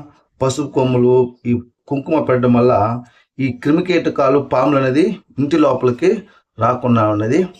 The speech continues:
జరుగుతుంది. దాని యొక్క ఘాటుకే పాములు అనేది లోపలికి, ఇంటి లోపలికి రాకుండా ఉండేదన్నమాట.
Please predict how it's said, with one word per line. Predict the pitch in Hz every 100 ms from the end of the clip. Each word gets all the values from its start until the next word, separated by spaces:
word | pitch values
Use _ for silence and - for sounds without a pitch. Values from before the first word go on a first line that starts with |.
| _ _
జరుగుతుంది. | 107 107 101 95 87 - _ 123
దాని | 131 143
యొక్క | 131 127 104
ఘాటుకే | 127 151 - 190 233 240 _ _ _ -
పాములు | 139 151 139
అనేది | 131 123 180 202 - 98
లోపలికి, | 123 127 127 113 95 - _
ఇంటి | 131 127 131
లోపలికి | 127 123 117 110
రాకుండా | 120 123 123 175 - _ _ _ _
ఉండేదన్నమాట. | 123 127 120 107 95 90